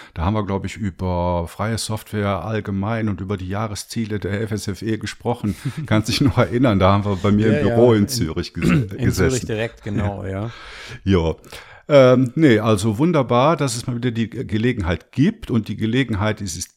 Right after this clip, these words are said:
Speaker 1: ist dieses Mal besonders schön, weil wir ja die, sozusagen die Vorweihnachts- oder Adventsfolge aufnehmen.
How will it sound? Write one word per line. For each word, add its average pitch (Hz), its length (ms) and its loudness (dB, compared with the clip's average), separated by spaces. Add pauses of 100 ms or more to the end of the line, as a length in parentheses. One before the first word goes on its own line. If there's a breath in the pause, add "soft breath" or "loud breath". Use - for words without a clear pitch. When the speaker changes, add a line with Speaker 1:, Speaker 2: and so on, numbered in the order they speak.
(120)
Speaker 1:
ist - 180 -6
dieses 104 240 -6
Mal 95 120 -2
besonders 98 560 -2
schön, 180 460 -4
weil 110 400 2
wir 101 160 -2
ja 92 360 -2
die, 85 460 -6
sozusagen 95 680 -4
die 87 320 -4 (100)
Vorweihnachts- 123 880 -4
oder 92 280 -4
Adventsfolge 104 1120 -4
aufnehmen. 117 840 -4